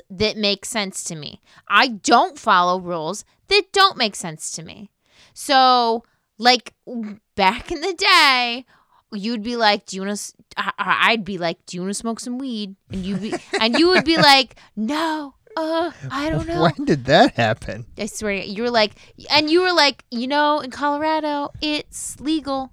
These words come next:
Speaker 1: That's super cool. I'd love to go get some." And I was like, "I don't need to go to fucking Colorado to get some weed. I can go, like, around the corner and get some weed. Like, it's no big deal."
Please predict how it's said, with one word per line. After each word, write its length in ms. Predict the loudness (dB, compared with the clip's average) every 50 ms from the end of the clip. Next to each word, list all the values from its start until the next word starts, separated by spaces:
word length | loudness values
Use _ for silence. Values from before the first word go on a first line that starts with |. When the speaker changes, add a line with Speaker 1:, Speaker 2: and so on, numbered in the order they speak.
| _ -12
Speaker 1:
That's 320 | -2 0 0 0 0 -2 -6
super 280 | -10 -8 -8 -10 -10
cool. 340 | -6 -4 -4 -2 -4 -4 -6 -2 2
I'd 180 | 2 2 2 2
love 260 | 2 0 0 0 -2
to 80 | -2
go 160 | 0 0 0 2
get 200 | 0 -2 -2 -2
some." 220 | -2 -2 -2 0
And 80 | 0 2
I 80 | 0
was 140 | 0 0 -2
like, 160 | -4 -4 -6 -8 -16 -20 -10 -2
"I 100 | 2 4
don't 280 | 6 6 6 4 2 -4
need 180 | -6 -6 -6 -4
to 60 | -2
go 260 | 2 2 2 2 2
to 80 | 0 0
fucking 240 | 0 -2 -2 -2
Colorado 580 | 0 2 2 2 4 6 6 6 4 4 2 -2
to 100 | -4 -4
get 140 | -6 -6 -6
some 140 | -6 -6 -4
weed. 200 | -4 -2 -2 0
I 180 | 2 4 4 2
can 200 | 2 -2 -4 0
go, 260 | 2 4 4 4 4
like, 240 | 2 0 -4 -4 -2
around 240 | 0 0 2 2 0
the 60 | -2
corner 300 | -4 -4 -2 -2 0 0
and 120 | -2 -2 -2
get 120 | -4 -6
some 180 | -6 -6 -6 -6
weed. 180 | -6 -6 -6 -6
Like, 180 | -6 -6 -6
it's 160 | -8 -8 -6 -4
no 100 | -4 -4
big 220 | -4 -6 -6 -4
deal." 240 | -2 0 0 0